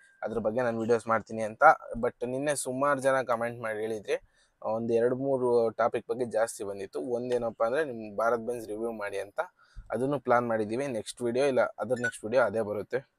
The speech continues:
ಭಾರತ್ ಬೆಂಜ್ ರಿವ್ಯೂ. ಅದಾದ್ಮೇಲೆ ಇನ್ನೊಂದೇನಪ್ಪ ಅಂದ್ರೆ, ಲೋಡು ಹೆಂಗ್ ಹುಡ್ಕದ್ ಬ್ರೋ ಅಂತಂದು ಸುಮಾರು ಜನ ಕೇಳಿದ್ರಿ, ಅದ್ರ ಬಗ್ಗೆ ಇವತ್ತು ಮಾತಾಡೋಣ. ಮತ್ತೆ ಇನ್ನೊಂದು, ಆ, ಹೊಸ್ದಾಗಿ ಅಂದ್ರೆ ಗಾಡಿ ಮಾಡೋರಿಗೆ ನೀವೇನ್ ಹೇಳ್ತೀರಾ ಅಂದ್ರೆ, ಇವಾಗ ನಾನು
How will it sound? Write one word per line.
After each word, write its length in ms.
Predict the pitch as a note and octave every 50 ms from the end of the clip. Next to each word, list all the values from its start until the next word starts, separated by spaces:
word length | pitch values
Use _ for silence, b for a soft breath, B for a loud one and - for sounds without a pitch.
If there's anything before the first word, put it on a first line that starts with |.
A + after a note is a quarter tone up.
| _ _ _ _ _ _ _ _ _ _ _ _ _ _ _ A#2+ B2
ಭಾರತ್ 200 | A#2 A2+ A2+ G#2+
ಬೆಂಜ್ 520 | G#2 A2+ A2 G#2+ G2+ G#2 G#2+ G#2 G2+ G2+
ರಿವ್ಯೂ. 260 | G#2 G#2 G#2 B2 D#3 F3 - b b b b b b b b b
ಅದಾದ್ಮೇಲೆ 580 | - A2 A#2 A#2+ B2 C#3+ D3 C#3+ C#3+ D3 C#3+ D3
ಇನ್ನೊಂದೇನಪ್ಪ 640 | C#3 C#3 D3 D3 D3 C#3+ C#3+ C#3 C3+ C3 - C3
ಅಂದ್ರೆ, 200 | C3 C3+ D3 E3+
ಲೋಡು 460 | D#3 C3+ B2+ C3+ D3+ E3 E3 E3 E3+ D#3+
ಹೆಂಗ್ 260 | C#3 C3 C#3 C#3+ C3
ಹುಡ್ಕದ್ 380 | B2+ B2 - - B2 A#2 A2
ಬ್ರೋ 200 | F#2+ A2+ A2+ A2+
ಅಂತಂದು 400 | A2 G#2+ A2+ - B2 B2+ C3 C#3
ಸುಮಾರು 340 | C3 - A#2+ A2+ A#2 A#2 A2
ಜನ 140 | G#2+ G#2+ G#2+
ಕೇಳಿದ್ರಿ, 440 | G#2+ - _ G#2 G2 G2+ G#2 A#2+ C#3 D#3 - _ _
ಅದ್ರ 200 | - G#2+ A2+ A#2+
ಬಗ್ಗೆ 260 | A2+ A2 A2+ A2+ B2+
ಇವತ್ತು 260 | A#2+ A#2 G2 - - G2+
ಮಾತಾಡೋಣ. 380 | G2+ F#2+ - G2 G2 G#2 C3 D#3
ಮತ್ತೆ 320 | D3 - B2 - - C3
ಇನ್ನೊಂದು, 460 | C3 C3 C#3 D3 D3 D3 D3+ D#3 F3 C#3 - - B B B B B B B B _ -
ಆ, 100 | - A#2 A#2 A2+ A2+ A2+ A2 G#2+ G#2+ G#2+ G#2 G#2+ G#2 G#2 A2 A2
ಹೊಸ್ದಾಗಿ 720 | - - B2 B2 - - - - F3+ F3 E3+ D#3+ C3+ G2
ಅಂದ್ರೆ 300 | G#2 B2 C3+ C#3+ A#2+ G#2+
ಗಾಡಿ 280 | A2 G#2+ A2+ A#2+ C#3 C#3
ಮಾಡೋರಿಗೆ 500 | C3 B2 A#2+ A2+ A2 A2 A#2 B2 C#3 C#3
ನೀವೇನ್ 300 | B2+ A#2 A2+ A2+ A2+ A2
ಹೇಳ್ತೀರಾ 380 | G#2+ G#2+ - - A#2 G#2+ -
ಅಂದ್ರೆ, 260 | G#2+ - G#2+ A#2+ C3+
ಇವಾಗ 420 | C3 - - - F2+ - G2 G2 G2+ G2 G2 F#2+ G2 G2+
ನಾನು 300 | G#2+ A#2 B2 B2+ B2